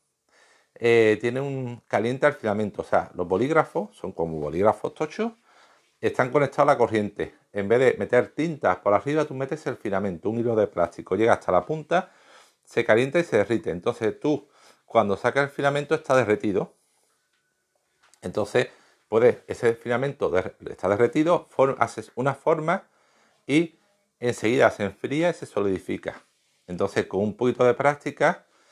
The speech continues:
pues tú puedes llegar a hacer cositas curiosas, divertidas. Ent-, porque tú puedes coger, eh, empezar con el boli abajo, que es lo que yo hice,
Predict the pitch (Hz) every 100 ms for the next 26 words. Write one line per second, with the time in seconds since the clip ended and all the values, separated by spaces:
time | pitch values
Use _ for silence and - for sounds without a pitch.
0 | _ _ - 104 101 - 98 101 107 110
1 | 107 107 104 - 127 151 _ _ _ _
2 | 107 - 113 143 - 104 123 - 98 90
3 | 87 - 127 113 - _ - - 98 95
4 | _ - - _ _ - 107 104 117 131
5 | - 131 127 127 117 131 - _ _ _
6 | _ - 104 95 92 95 92 90 92 95
7 | - - 131 127 127 135 151 156 185 208
8 | _ _ - 98 107 113 139 - 170